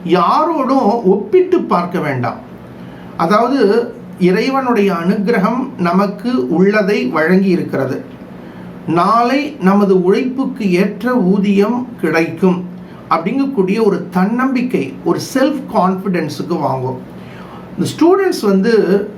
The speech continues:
உங்க எஜுகேஷன்ல ரொம்ப, ரொம்ப கான்சென்ட்ரேட் பண்ணி படிங்கோ. இளைஞர்கள் வந்து கிடைக்கக்கூடிய வேலை வாய்ப்புகளை சரியான விகிதத்துல திட்டமிட்டு பயன்படுத்திக்குங்கோ. திருமண வயதில் இருக்கக்கூடிய குழந்தைகளுக்கு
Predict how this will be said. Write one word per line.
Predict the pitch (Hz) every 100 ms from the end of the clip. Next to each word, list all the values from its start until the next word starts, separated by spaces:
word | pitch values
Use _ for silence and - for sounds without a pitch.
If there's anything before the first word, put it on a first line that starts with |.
| -
உங்க | 185 180
எஜுகேஷன்ல | 175 170 277 - 302 - - 185 185 220 151
ரொம்ப, | 151 190 196 254
ரொம்ப | 247 180 202
கான்சென்ட்ரேட் | 208 - 175 190 - 226 202 185 180
பண்ணி | 160 160
படிங்கோ. | 180 175 143 135 139 135 - - - - - - -
இளைஞர்கள் | 175 202 269 339 330 277 226 196
வந்து | 175 180 220 233
கிடைக்கக்கூடிய | - 220 247 247 285 - 196 196 180
வேலை | 170 202 220 226
வாய்ப்புகளை | 180 165 202 196 208 - 180 185 208 - - - -
சரியான | - - 202 220 247 247 269 277
விகிதத்துல | 196 185 208 202 - 190 202 208 - - -
திட்டமிட்டு | 180 180 233 214 190 - 214
பயன்படுத்திக்குங்கோ. | - 160 165 180 160 143 135 143 131 131 - - - - - -
திருமண | 240 302 320 311
வயதில் | 269 190 214 220 240
இருக்கக்கூடிய | 214 202 202 196 196 180
குழந்தைகளுக்கு | 185 220 233 202 185 190